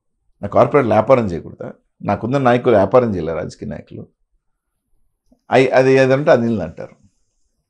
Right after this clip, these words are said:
"ఒక రూపాయి నేను తీసుకోలేదు స్వామి, నాకు సంబంధం లేదని" చెప్పాను. వాళ్ళకి తెలుసు,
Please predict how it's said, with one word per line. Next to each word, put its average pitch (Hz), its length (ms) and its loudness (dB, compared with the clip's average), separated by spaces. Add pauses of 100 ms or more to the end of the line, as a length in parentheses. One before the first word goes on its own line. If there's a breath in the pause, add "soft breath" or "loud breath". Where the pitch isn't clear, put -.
(1200)
"ఒక 143 160 -2
రూపాయి 185 400 4
నేను 170 140 2
తీసుకోలేదు 139 420 0
స్వామి, 117 160 -6
నాకు 107 120 -4
సంబంధం 107 400 -6
లేదని" 87 220 -6
చెప్పాను. - 340 -16
వాళ్ళకి 123 180 2
తెలుసు, 131 380 -6